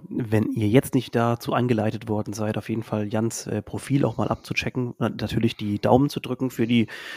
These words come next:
äh, ankommenden erstmal Quarterfinals und dann auch Semifinals, wo es mit Sicherheit so funktionieren wird. Äh, dann, äh, guckt auf jeden Fall mal bei Jan auf dem Profil vorbei. Sehr sympathischer, äh, junger Mann, äh, sehr smart. Das merkt man auf jeden Fall, habt ihr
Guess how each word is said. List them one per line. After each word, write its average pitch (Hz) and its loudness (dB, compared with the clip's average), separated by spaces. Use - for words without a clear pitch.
äh, 113 6
ankommenden 110 2
erstmal 101 -2
Quarterfinals 113 0
und 101 -4
dann 101 -2
auch - -8
Semifinals, 110 0
wo 104 -2
es - -6
mit 107 -8
Sicherheit 101 -2
so 104 -2
funktionieren 120 4
wird. 123 6
Äh, 107 0
dann, 110 2
äh, 107 2
guckt - -2
auf - -4
jeden 113 0
Fall 117 0
mal 110 2
bei 107 0
Jan 104 0
auf - -2
dem 107 -8
Profil 147 -2
vorbei. 135 2
Sehr 117 0
sympathischer, 113 0
äh, 107 2
junger 110 4
Mann, 127 2
äh, 107 0
sehr 110 2
smart. 113 0
Das - -8
merkt 113 -2
man 113 -2
auf 107 -4
jeden 113 -4
Fall, 113 -2
habt - -2
ihr 110 0